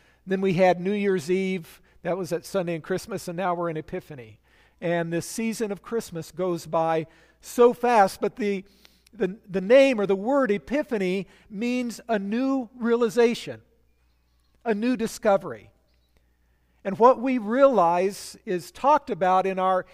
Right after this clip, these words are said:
epistle lesson for today. There was a, a mystery that covered the promised Messiah for such a long time. And the mystery was revealed when Christ came into the world.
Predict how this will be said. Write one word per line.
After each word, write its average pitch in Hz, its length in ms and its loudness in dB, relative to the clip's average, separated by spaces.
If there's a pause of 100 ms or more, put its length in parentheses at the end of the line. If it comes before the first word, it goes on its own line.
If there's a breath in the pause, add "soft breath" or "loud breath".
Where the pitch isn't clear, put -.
(100)
epistle 240 540 -4
lesson 190 440 -2
for 196 140 -6
today. 196 360 0
There 190 120 -4
was 190 220 -2
a, 180 180 0 (200 loud breath)
a 214 100 2
mystery 214 800 -4
that 196 320 4 (280 soft breath)
covered 220 600 2 (1000 soft breath)
the - 80 -6
promised 247 520 0
Messiah 214 520 2
for 175 140 -6
such - 320 -4
a 220 40 -4
long 190 260 -2
time. 151 360 -6 (2250)
And 190 120 -4
the 180 40 -6
mystery 240 420 -2
was 233 240 -6
revealed 160 420 -4
when 170 120 -10
Christ 185 400 -4
came 170 200 -6
into 170 140 -10
the 175 80 -6
world. 147 400 -8